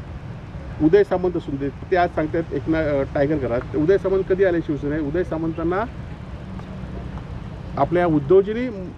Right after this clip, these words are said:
मंत्री केलंय, त्यांना पक्षात प्रवेश घेतलाय. आज असा एक जरी सांगा की जे आज उद्धवजींवर आरोप करतायत, त्यांना उद्धवजींनी तिकीट दिलं नाही, उद्धवजींनी त्यांना मंत्री केलं नाही आणि ते उद्धवजींवर आरोप करतायत. खरं तर आज त्यांना खात्री आहे की, त्या लोकांना सुद्धा खात्री आहे की उद्धवजी जर आम्हाला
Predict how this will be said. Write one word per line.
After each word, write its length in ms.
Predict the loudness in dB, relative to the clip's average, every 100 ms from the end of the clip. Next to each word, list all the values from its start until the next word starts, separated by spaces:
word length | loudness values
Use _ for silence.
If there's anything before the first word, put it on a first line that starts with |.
| -4
मंत्री 260 | -2 0 -2
केलंय, 180 | 0 -2
त्यांना 240 | 0 0
पक्षात 360 | -2 -2 2 2
प्रवेश 240 | 0 -2 -2
घेतलाय. 360 | -4 -4 -6 -6 -10 -14 -12 -12 -2
आज 140 | 2 2
असा 180 | 4 2
एक 180 | 2
जरी 140 | 0 0
सांगा 240 | 2 2
की 140 | 0 0
जे 140 | 2
आज 180 | 2 0
उद्धवजींवर 420 | 0 2 4 4
आरोप 300 | 4 2 0
करतायत, 360 | -4 -2 -4 -4 -2
त्यांना 180 | 0 0
उद्धवजींनी 480 | 2 2 4 4
तिकीट 340 | 2 0 -6 -2
दिलं 240 | 0 2
नाही, 420 | 2 0 -4 -6
उद्धवजींनी 340 | 0 2 4 4
त्यांना 180 | 2 2
मंत्री 300 | 0 0 0
केलं 240 | 0 0
नाही 220 | -2 -4 -8 -12 -14 -4
आणि 160 | 0 2 2 2
ते 120 | 2
उद्धवजींवर 420 | 4 6 6 4
आरोप 200 | 2 0 -2
करतायत. 300 | -6 -6 -10 -8 -4
खरं 120 | -2 0
तर 180 | 0 -2 -8 -10 -10 -2
आज 200 | 4 4 2 -10 -10 -10 -10 -12 -12 0
त्यांना 180 | 4 4 2
खात्री 260 | -2 4 6
आहे 140 | 6
की, 180 | 2 -4 -2
त्या 100 | 0
लोकांना 240 | 2 2
सुद्धा 200 | 0 -2
खात्री 140 | -2 -2
आहे 80 |
की 60 | 0
उद्धवजी 340 | 2 4 4
जर 140 | 2 2
आम्हाला 360 | 2 2 2